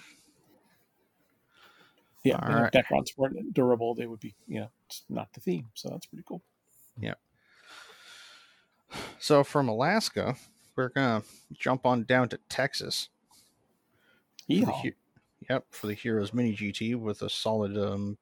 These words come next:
Speaker 2: twenty-one players. And the top,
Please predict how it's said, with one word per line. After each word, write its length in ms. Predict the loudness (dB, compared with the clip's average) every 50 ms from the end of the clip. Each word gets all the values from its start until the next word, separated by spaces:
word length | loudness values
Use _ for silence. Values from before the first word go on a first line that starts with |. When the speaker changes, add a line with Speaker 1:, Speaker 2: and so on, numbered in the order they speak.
| _ -18
Speaker 2:
twenty-one 800 | -14 -6 -6 -6 -4 -4 -4 -2 -2 -2 0 0 0 0 0 -4
players. 600 | -2 -2 0 0 0 -2 -4 -4 -6 -8 -10 -12 _ _ _ _ _ _ _ _ -20 -20 -20 _ _ _ _ _ _ -20 _ _ _ _ _ _ _ _ _ _ _ _ _ _ _ _ _ _ _ _ _ _ _ _ -4
And 340 | -2 0 0 0 0 -2
the 80 | -2 -4
top, 380 | -4 -2 0 0 0 0 -2